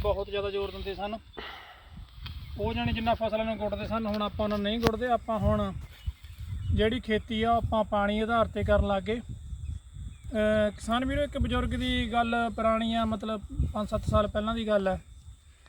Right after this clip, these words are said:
ਤੇ ਉਹ ਗੱਲਾਂ ਗੱਲਾਂ 'ਚ ਕਹਿੰਦਾ, "ਜੀ, ਰਾਤ ਲਾਈਟ ਇੰਨੀ ਆਈ ਵੀ ਡੱਡੂ ਬੁਲਾਤੇ।"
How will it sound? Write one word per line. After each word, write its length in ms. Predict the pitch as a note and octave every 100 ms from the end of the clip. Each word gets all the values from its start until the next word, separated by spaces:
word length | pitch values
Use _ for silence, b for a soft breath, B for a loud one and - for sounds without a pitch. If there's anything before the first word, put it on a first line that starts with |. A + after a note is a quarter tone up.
| b - - -
ਤੇ 60 |
ਉਹ 100 | B3
ਗੱਲਾਂ 260 | B3+ B3+ C4
ਗੱਲਾਂ 260 | C4 C4 B3+
'ਚ 80 |
ਕਹਿੰਦਾ, 240 | B3+ C4 C#4
"ਜੀ, 120 | C#4
ਰਾਤ 240 | B3+ B3
ਲਾਈਟ 320 | A#3+ A#3+ A#3+ A#3
ਇੰਨੀ 360 | A3+ A3 A3+
ਆਈ 200 | A3+ A3+
ਵੀ 220 | A3+ A3 G#3 -
ਡੱਡੂ 280 | G#3 F#3+ A3
ਬੁਲਾਤੇ।" 440 | G#3 F#3+ F3 E3